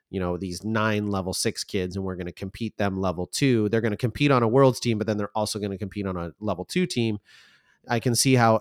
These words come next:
anyone would feel like that's not a super fair deal. But I have gyms from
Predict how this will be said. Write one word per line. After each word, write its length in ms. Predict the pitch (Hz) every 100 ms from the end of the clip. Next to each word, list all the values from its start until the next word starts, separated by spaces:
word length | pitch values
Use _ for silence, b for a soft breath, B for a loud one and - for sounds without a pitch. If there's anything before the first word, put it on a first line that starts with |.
| -
anyone 440 | 127 139 120 107 104
would 140 | 95
feel 200 | 113 107
like 160 | 98 98
that's 220 | 95 110
not 160 | 101
a 40 | -
super 440 | - 123 117 101
fair 420 | - - 95 95
deal. 400 | 95 156 156 71 _ _ _ _ -
But 300 | 104 117 104 _ -
I 220 | 101 165
have 320 | 180 143 107
gyms 360 | 101 127 123 117 -
from 300 | - 143